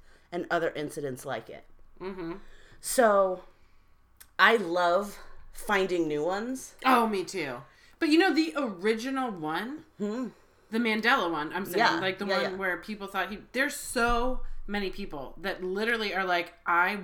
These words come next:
Speaker 2: watched
Speaker 1: There
Speaker 2: it
Speaker 1: was, like,
Speaker 2: on T V.
Speaker 1: millions of
Speaker 2: It was
Speaker 1: people.
Speaker 2: aired."
Speaker 1: Yeah.
Speaker 2: And the,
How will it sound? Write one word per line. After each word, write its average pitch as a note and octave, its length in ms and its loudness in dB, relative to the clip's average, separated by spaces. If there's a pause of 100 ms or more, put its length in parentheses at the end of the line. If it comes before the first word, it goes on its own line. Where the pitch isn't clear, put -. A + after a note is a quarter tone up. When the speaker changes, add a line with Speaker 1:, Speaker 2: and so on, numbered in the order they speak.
Speaker 2:
watched D#3+ 520 0
Speaker 1:
There A#3+ 120 8
Speaker 2:
it B3 80 6
Speaker 1:
was, D4+ 160 2
like, B3 180 6
Speaker 2:
on G#3 260 4
T A3 60 10
V. A3+ 140 10
Speaker 1:
millions G#3 720 8
of E3+ 200 -2
Speaker 2:
It A3 140 0
was A3 200 2
Speaker 1:
people. - 180 0
Speaker 2:
aired." F#3 560 -2
Speaker 1:
Yeah. G3+ 360 4
Speaker 2:
And F3+ 460 -4 (600)
the, F#3+ 420 -4